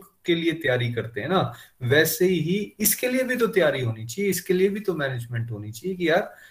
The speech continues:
ठीक है, हम अपनी सारी ड्यूटीज को भी भगवान से जुड़कर, भगवान के द्वारा बताई गई जो बातें हैं उस तरह से ड्यूटीज को भी निभाएंगे और साथ साथ अपनी तैयारी भी करेंगे, so that हम फिफ्टीज, सिक्सटीज, सेवेंटीज में जब पहुंचे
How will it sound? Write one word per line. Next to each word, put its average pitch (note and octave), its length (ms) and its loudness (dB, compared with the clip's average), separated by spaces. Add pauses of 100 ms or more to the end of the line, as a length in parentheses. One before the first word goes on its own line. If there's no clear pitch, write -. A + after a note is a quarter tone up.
(180)
ठीक D3+ 200 -2
है, - 280 0 (480)
हम E3 300 0
अपनी E3+ 280 0
सारी D#3+ 260 4
ड्यूटीज D3 460 0
को F3 200 2
भी G#3+ 160 2
भगवान D#3 360 4
से F3 140 -2
जुड़कर, C#3+ 800 0
भगवान B2 400 2
के C#3+ 100 -6
द्वारा C3+ 300 4
बताई A#2+ 360 2
गई B2+ 460 -2
जो A#2 120 -4
बातें G#2+ 380 0
हैं C3+ 220 -8
उस - 240 -4
तरह F#3+ 320 8
से - 420 4 (200)
ड्यूटीज C3 360 2
को F#3+ 160 6
भी G3 120 4
निभाएंगे G3 640 2 (340)
और G#3 120 4
साथ A#3+ 280 6
साथ B3 180 8
अपनी B3 320 2
तैयारी A3 300 8
भी A3 140 0
करेंगे, C3+ 420 2
so - 120 -6
that D#3+ 280 6 (600)
हम C#3 220 -4
फिफ्टीज, C#3 540 -6
सिक्सटीज, C3+ 460 -6
सेवेंटीज B2+ 600 -2
में B2+ 80 -4
जब A#2+ 200 0
पहुंचे B2+ 560 0